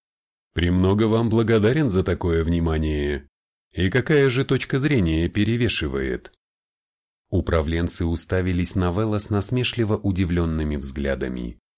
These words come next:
А директор напустил на себя совершенно беспечный вид. Его вопрос звучал так,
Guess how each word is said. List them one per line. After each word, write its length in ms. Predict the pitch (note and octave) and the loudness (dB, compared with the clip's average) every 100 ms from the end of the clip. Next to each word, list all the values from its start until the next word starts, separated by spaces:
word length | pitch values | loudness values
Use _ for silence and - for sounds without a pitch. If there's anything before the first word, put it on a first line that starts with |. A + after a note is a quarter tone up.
| _ _ _ _ - | _ _ _ _ -2
А 140 | E2 | -2
директор 520 | D2+ D2+ D2+ - F2 | 0 0 0 -2 -2
напустил 580 | E2 D#2+ E2+ E2 - E2+ | 0 -2 -4 -6 -2 0
на 140 | E2+ E2+ | 0 0
себя 380 | - E2+ F2 | -2 -2 0
совершенно 760 | F2 F#2+ F2 F2+ - F#2 F#2 G2 | 0 0 -2 -2 -2 0 0 0
беспечный 640 | G2+ - A2 G#2 - A#2 | -2 -2 -4 -4 -4 -4
вид. 300 | A2 F#2+ - - _ _ _ _ _ _ _ _ _ | -2 -6 -10 -20 _ _ _ _ _ _ _ _ _
Его 380 | F#2 F2 D#2+ D#2 | -2 0 2 2
вопрос 400 | D2+ C#2+ E2 E2 | 0 -2 -2 -2
звучал 480 | D2+ D#2 - D2+ D2 | -2 -4 -2 -2 -2
так, 400 | - F2 - | -4 -8 -8